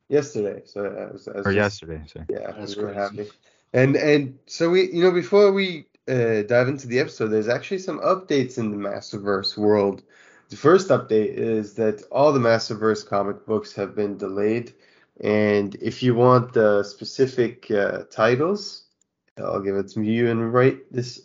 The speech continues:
Speaker 1: in one second. So, and, you know, I find this to be totally normal in my opinion, so I'm not upset or anything. Like, I was ante-, I'm always anticipating this kind of thing 'cause they are going,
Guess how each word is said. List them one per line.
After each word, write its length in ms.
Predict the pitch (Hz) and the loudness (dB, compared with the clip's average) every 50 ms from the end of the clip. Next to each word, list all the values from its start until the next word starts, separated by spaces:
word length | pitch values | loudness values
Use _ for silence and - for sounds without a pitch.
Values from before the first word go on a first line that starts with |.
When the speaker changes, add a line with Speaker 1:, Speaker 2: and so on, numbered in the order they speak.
| _ _ - | _ _ -10
Speaker 1:
in 100 | 107 104 | -8 -4
one 200 | 113 135 139 131 | -4 -4 -4 -4
second. 400 | - 101 - - - - - - | -4 -6 -6 -6 -8 -12 -12 -6
So, 500 | - - 117 120 117 113 110 107 104 - - - - - - _ _ _ _ _ _ _ _ _ - - | 0 2 4 6 6 6 6 4 2 0 -8 -20 -20 -20 -20 _ _ _ _ _ _ _ _ _ -2 2
and, 240 | - 180 202 185 | 4 4 6 6
you 60 | 208 220 | 6 6
know, 120 | 226 - | 6 6
I 120 | - 196 | 6 4
find 280 | 202 202 226 220 214 208 | 4 4 4 4 4 4
this 220 | 185 180 - - | 4 0 0 -2
to 80 | - 131 | -4 -2
be 300 | 113 120 117 107 - - _ _ _ _ _ _ | -2 0 -2 -4 -6 -8 _ _ _ _ _ _
totally 380 | - - 127 120 117 110 104 101 | -6 -4 -2 0 2 2 2 2
normal 420 | 98 98 98 101 104 110 117 120 | 0 -2 -4 -4 -4 -4 -6 -6
in 60 | 113 104 | -4 -2
my 120 | 107 107 | 0 0
opinion, 400 | 107 107 - 113 110 117 123 123 | 0 0 -2 -4 -6 -4 -4 -4
so 180 | 123 123 - 98 | -4 -4 -6 -4
I'm 120 | 98 101 | -4 -2
not 180 | 101 101 104 101 | 0 0 0 0
upset 280 | 95 - - 104 101 101 | -2 -4 -6 -4 -2 -2
or 160 | 101 101 104 | 0 0 -2
anything. 440 | 107 107 107 - 110 113 113 107 101 | -2 -4 -4 -4 -4 -2 -2 -2 -2
Like, 180 | 98 101 - | -4 -4 -2
I 80 | 107 98 | -2 0
was 120 | 101 98 104 | 0 2 0
ante-, 240 | 101 98 101 - | 0 0 -2 -2
I'm 200 | - - 120 120 | -2 0 2 4
always 240 | 127 139 131 120 113 | 6 6 6 6 4
anticipating 680 | 110 101 104 - 104 - - - 110 107 104 107 107 104 | 2 0 0 -2 -6 -6 -4 0 0 0 0 0 -4 -6
this 120 | 104 - - | -8 -10 -8
kind 200 | - 110 107 107 | -6 -4 -2 -2
of 100 | 107 - | -4 -4
thing 200 | - 110 117 120 | -4 -6 -6 -6
'cause 220 | 107 98 95 95 95 | -6 -6 -8 -4 -2
they 120 | 101 98 | 0 2
are 220 | 98 101 101 101 101 | 4 4 4 4 2
going, 420 | 101 98 98 95 95 92 92 - | 0 -2 -4 -4 -6 -8 -12 -16